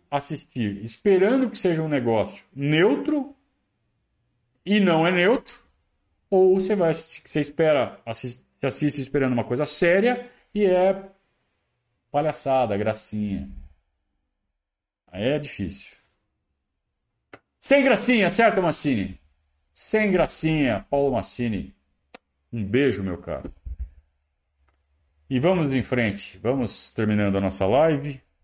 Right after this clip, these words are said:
Paulo Massini chegou, ó. Vamos terminar esse negócio aqui. É, que audiência qualificada, hein? Que audiência qualificada. Eu, eu posso não ter muito, muita audiência, mas eu posso dizer que o Paulo Massini me assiste.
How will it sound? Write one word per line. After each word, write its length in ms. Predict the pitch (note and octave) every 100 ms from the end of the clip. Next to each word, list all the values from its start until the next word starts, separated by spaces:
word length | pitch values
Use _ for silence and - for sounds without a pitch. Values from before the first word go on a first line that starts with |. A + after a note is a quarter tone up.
| _ _ _ _ _ _ -
Paulo 160 | A#2+
Massini 340 | A#2 F#2+ A#2+ A#2
chegou, 400 | - G2 G2+ F#2
ó. 220 | E2 - _ _ _ _ _ _ _ _ _ _
Vamos 120 | F2
terminar 320 | A2 G2+ G2
esse 120 | F#2
negócio 360 | F#2 F2 E2 -
aqui. 140 | - - _ _ _ _ _ _ _ -
É, 580 | G#2+ G#2 G#2 G2+ F2+ E2
que 80 | A#2
audiência 440 | A2 G#2 G#2+ G2+
qualificada, 760 | G2 G#2+ F#2+ G2 - G#2+ G2 G#2
hein? 180 | G#2+ - _ _ _ _ _ _ _ _ _ -
Que 120 | C3+
audiência 440 | C3 A#2+ B2 -
qualificada. 480 | A2 A2+ G2+ G2+ G#2
Eu, 200 | A2 C3
eu 340 | B2 D3 C#3+ -
posso 280 | D3+ D3+ D#3+
não 120 | D#3
ter 180 | - D3+
muito, 760 | C#3 C#3 C#3 C#3+ C3+ B2+ G2+ F2
muita 260 | A#2 A#2+
audiência, 420 | C#3 C3+ G#2+ G2 G2+
mas 120 | G2+
eu 100 | G2+
posso 180 | G#2 G2+
dizer 260 | G2 G#2
que 60 | G#2
o 40 |
Paulo 300 | G2+ A2 G#2+
Massini 380 | A2 G2+ - G2+
me 100 | G2+
assiste. 480 | G2 - - - -